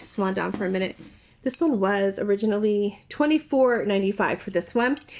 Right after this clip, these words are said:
And then, but yeah, this is literally, like, the same material used and the same finish and everything like that. It's, like, iridescentness.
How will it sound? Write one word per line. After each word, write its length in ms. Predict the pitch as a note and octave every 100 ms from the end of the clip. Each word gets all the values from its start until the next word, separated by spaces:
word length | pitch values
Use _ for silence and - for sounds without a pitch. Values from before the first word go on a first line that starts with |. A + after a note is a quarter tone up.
| - - -
And 200 | G#3+ G#3+
then, 220 | G#3+ G#3
but 200 | G3 F3
yeah, 220 | G#3 F#3 -
this 180 | B3 A#3
is 140 | A3
literally, 720 | G3+ G3+ G#3 G#3 G#3 G#3 G3+ - _ _ _ _ _ _ _ _
like, 160 | G3 F#3+
the 100 | G3
same 560 | - G3+ F3 F3+ F3+ - - - - - - - - A3
material 540 | G3 G#3 F#3+ C3+ A2+
used 480 | E3 - - - - - -
and 140 | G3
the 40 |
same 280 | F#3+ G3+ F#3+
finish 420 | F#3 E3 A2+ -
and 100 | G3
everything 200 | E3+ F#3
like 160 | E3+ F3+
that. 140 | E3
It's, 120 | F#3+ F#3+
like, 120 | F#3+
iridescentness. 880 | G#3+ G3 E3 - A#3 C4 D4+ D4+